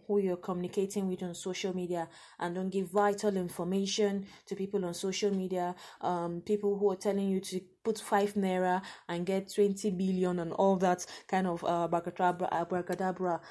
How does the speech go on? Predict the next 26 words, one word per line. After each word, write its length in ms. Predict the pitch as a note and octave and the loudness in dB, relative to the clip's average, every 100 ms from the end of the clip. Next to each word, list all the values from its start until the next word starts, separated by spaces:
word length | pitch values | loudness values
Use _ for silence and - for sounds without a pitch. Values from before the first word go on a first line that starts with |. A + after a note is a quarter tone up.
| - | -8
that's 160 | E3 F3 | -4 0
happening 380 | G3 F#3 G3 F#3 | 0 0 0 0
on 80 | E3+ | -2
social 360 | - F3+ G3+ | -4 -4 -2
media. 220 | F3+ E3+ | -2 -2
So 120 | E3+ G#3 | 0 -2
keep 180 | C#4 - | -2 -4
social 420 | A#3+ A#3 A#3 G#3 | -2 0 2 2
distance 500 | F#3+ F#3 G3 F3+ - - - _ | 2 -2 -2 -2 -4 -16 -20 _
and, 380 | F#3+ F#3 F3+ F3 | -2 0 0 -2
um, 240 | E3+ E3 - - | -4 -8 -14 -14
stay 300 | - G3+ F#3 | 2 6 6
safe. 360 | - F#3 E3 - - - | 6 2 2 -4 -18 -4
But 160 | - B3+ | 2 6
I 80 | C4+ | 8
won't 220 | C#4 D4 | 8 6
ju-, 160 | D#4 C4 | 4 4
just 260 | C#4 C4+ | 0 -2
come 200 | - B3+ | -2 -2
talk 260 | A#3+ B3 A#3 | 0 -2 -2
to 120 | - | 0
you 160 | G#3+ G#3+ | 4 6
or, 100 | F#3+ | 6
like, 260 | F#3 F3 - | 4 0 -6
scare 340 | - A#3+ A3 | -8 4 6
you 120 | G#3+ | 6